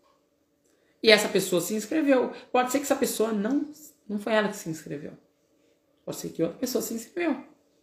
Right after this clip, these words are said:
E isso tá influenciando diretamente na sua taxa de abertura.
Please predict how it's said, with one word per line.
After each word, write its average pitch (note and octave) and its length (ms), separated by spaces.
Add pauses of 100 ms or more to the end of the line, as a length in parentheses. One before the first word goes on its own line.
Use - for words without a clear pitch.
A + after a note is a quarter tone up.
(460)
E A3 200
isso C#4+ 180
tá A3 100
influenciando G3+ 600
diretamente A3+ 600
na B3 80
sua - 180
taxa D#3+ 240
de E3+ 40
abertura. D#3 480